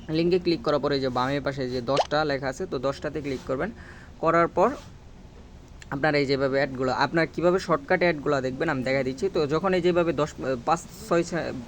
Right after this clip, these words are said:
পাঁচ, ছয় সেকেন্ড হবে, তখন আপনারা এই যে ক্লেমে ক্লিক করবেন কিংবা ওপেনে যদি থাকে, ওখানে ক্লিক করার পর এই যে এরকম আসবে, তারপর এখানে ব্যাক দিয়ে আবার বোটে ঢুকবেন, দেখবেন কি আপনাদের এই যে ভিডিওটা দেখা হয়ে গেছে। তো আপনাদের আর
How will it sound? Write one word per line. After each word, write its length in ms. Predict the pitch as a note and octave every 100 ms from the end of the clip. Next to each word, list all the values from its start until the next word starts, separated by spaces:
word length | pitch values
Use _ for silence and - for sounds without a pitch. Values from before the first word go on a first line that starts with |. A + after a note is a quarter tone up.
| -
পাঁচ, 120 | E3 -
ছয় 140 | F3 F3
সেকেন্ড 180 | D#3+ D#3
হবে, 120 | F3+ F3
তখন 140 | E3 D3
আপনারা 220 | D3+ C#3+
এই 40 | C#3
যে 40 | C3+
ক্লেমে 300 | D3 C#3+ D#3+ D#3
ক্লিক 180 | D3 C3+
করবেন 200 | C#3 C3+ C3
কিংবা 200 | C3 B2+ B2
ওপেনে 280 | C3 C#3+ C#3+ B2+
যদি 140 | C3 C3
থাকে, 200 | C3+ C3 A3 - - - - -
ওখানে 200 | A#3 A3
ক্লিক 180 | G3+ F#3+ F#3
করার 160 | F3+ F3
পর 60 | F3
এই 40 | D3
যে 40 | D#3
এরকম 220 | D#3+ D#3+ D#3
আসবে, 160 | D3+ G3+
তারপর 180 | D3+ C3+ C#3
এখানে 180 | C#3 C3
ব্যাক 140 | B2+ B2+
দিয়ে 100 | C#3+
আবার 120 | C#3 C3
বোটে 180 | C3+ C3+
ঢুকবেন, 240 | C3+ C#3 F#3+ D#3+
দেখবেন 200 | C#3 D3
কি 60 | E3 D#3
আপনাদের 240 | C#3 B2 B2
এই 40 |
যে 60 | A#2+ B2+
ভিডিওটা 280 | C3 B2 A#2+
দেখা 160 | C3 C3+
হয়ে 100 | A2+
গেছে। 140 | A2+ -
তো 40 | D3+ D3
আপনাদের 300 | D#3 D#3 D#3
আর 60 | F#3+